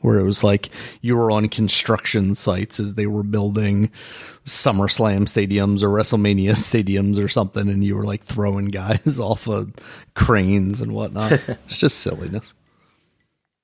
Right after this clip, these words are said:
Speaker 2: All right. So last but not least, we got Shogun Total War Mongol Invasion.
Speaker 1: Oh, no.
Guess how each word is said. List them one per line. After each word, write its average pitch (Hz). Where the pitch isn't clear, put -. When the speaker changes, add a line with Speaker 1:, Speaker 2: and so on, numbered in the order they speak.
Speaker 2:
All 160
right. 233
So 175
last 269
but 208
not 214
least, 196
we 196
got 185
Shogun 214
Total 226
War 156
Mongol 208
Invasion. 147
Speaker 1:
Oh, 101
no. 101